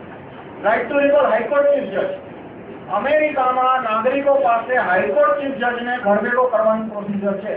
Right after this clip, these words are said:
અમેરિકામાં કેમ નવ્વાણું ટકા કેસનો ચુકાદો અઠવાડિયા પંદર દિવસની આવે છે? આમાં કોઈ મજાક નથી કરતો. ત્યાં આરોપીની ધરપકડ થાય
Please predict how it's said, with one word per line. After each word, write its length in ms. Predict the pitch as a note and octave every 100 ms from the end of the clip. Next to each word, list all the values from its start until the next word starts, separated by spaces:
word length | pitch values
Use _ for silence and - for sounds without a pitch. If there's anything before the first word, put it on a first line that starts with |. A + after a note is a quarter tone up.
| -
અમેરિકામાં 680 | G#3 B3 C4 B3+ B3+ B3+ B3+
કેમ 160 | C4+
નવ્વાણું 440 | C#4 A#3 A#3+ B3+ B3+
ટકા 260 | A#3+ B3 A3+
કેસનો 280 | A#3 G3+ A#3
ચુકાદો 420 | G#3+ G#3 F#3+ - - - - - - - - - - - - -
અઠવાડિયા 420 | - - F5 - E5
પંદર 240 | - G3+
દિવસની 320 | G3+ G3 - F#3
આવે 180 | F3
છે? 80 | F3
આમાં 160 | G3 G#3+
કોઈ 160 | B3+
મજાક 320 | G#3+ A3+ C4 C4
નથી 220 | C4+ A3
કરતો. 240 | G3 - - - - - - - -
ત્યાં 420 | A#3 C#4 C#4+ G3+
આરોપીની 580 | A3 C4 C#4 C4+ C4+ B3
ધરપકડ 580 | G#3 G#3+ B3+ C4 C4+ -
થાય 360 | G#3+ G3 G3+